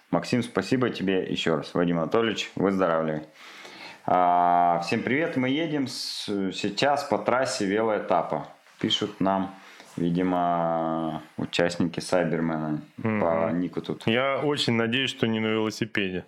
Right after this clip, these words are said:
Speaker 1: Да, да, да. Надо подождать про-, мгм.
Speaker 2: Под-
Speaker 1: На Олимпиа-, мгм. Никто не пришел на фан-, тоже, ну, как-то непонятно. Комментарии,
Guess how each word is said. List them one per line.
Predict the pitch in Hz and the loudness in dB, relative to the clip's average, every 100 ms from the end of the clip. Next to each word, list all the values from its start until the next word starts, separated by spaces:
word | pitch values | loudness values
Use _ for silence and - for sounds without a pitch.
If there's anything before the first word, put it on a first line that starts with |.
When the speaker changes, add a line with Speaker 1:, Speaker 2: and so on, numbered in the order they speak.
| - | -6
Speaker 1:
Да, | 80 78 78 | -2 0 0
да, | 78 | -2
да. | 76 76 - - - - | -4 -6 -10 -18 -18 -2
Надо | 120 135 | 0 2
подождать | 139 113 110 139 143 - | 2 2 2 2 2 0
про-, | 123 110 - | 0 -2 -4
мгм. | 90 85 82 101 120 120 - - | -2 -2 0 0 0 -4 -10 -4
Speaker 2:
Под- | - 87 | 0 0
Speaker 1:
На | 92 | 0
Олимпиа-, | 101 98 120 98 - | 0 0 0 0 -2
мгм. | 87 87 85 98 113 113 | 0 -2 0 0 -2 -4
Никто | 92 85 - | -4 -2 0
не | 113 | 0
пришел | 98 95 - 117 | 0 -2 0 0
на | 113 101 | 2 0
фан-, | 104 98 98 - 185 139 - - | 0 0 -4 -14 -16 -14 -14 -4
тоже, | 110 113 98 98 _ _ - | 0 0 -2 -8 _ _ -8
ну, | 82 85 85 | -4 -2 -4
как-то | - - 101 | -8 -4 0
непонятно. | 98 107 98 85 - | 0 0 -2 -2 -2
Комментарии, | 95 95 131 147 117 - | 0 2 2 2 0 -2